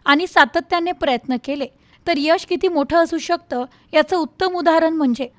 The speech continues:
अमय बोरगे. अमय बोरगे जे जे सायन्स अकॅडमीचा विद्यार्थी असून त्याच्या या यशामुळे संपूर्ण नगर जिल्ह्यात नाव उज्ज्वल झाले. वैद्यकीय शिक्षण क्षेत्रात प्रवेश मिळवण्यासाठी घेतल्या जाणाऱ्या अत्यंत स्पर्धात्मक परीक्षांपैकी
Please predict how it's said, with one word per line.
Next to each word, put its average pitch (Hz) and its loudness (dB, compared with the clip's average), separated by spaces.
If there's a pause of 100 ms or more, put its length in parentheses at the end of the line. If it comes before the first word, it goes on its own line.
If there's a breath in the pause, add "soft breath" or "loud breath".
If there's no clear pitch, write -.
अमय 311 2
बोरगे. 220 -6 (260 soft breath)
अमय 359 8
बोरगे 392 2
जे 311 2
जे 302 -2
सायन्स 277 2
अकॅडमीचा 254 -2
विद्यार्थी 247 -4
असून 254 -4 (280)
त्याच्या 302 2
या 269 2
यशामुळे 262 0 (120)
संपूर्ण 285 0
नगर 254 0
जिल्ह्यात 269 -6 (160)
नाव 320 2
उज्ज्वल 247 -2
झाले. 226 -6 (220)
वैद्यकीय 285 4
शिक्षण 277 -2
क्षेत्रात 247 0 (180)
प्रवेश 349 4
मिळवण्यासाठी 320 0
घेतल्या 269 -4
जाणाऱ्या 247 -2 (260 soft breath)
अत्यंत 311 0
स्पर्धात्मक 294 -2 (200 soft breath)
परीक्षांपैकी 330 2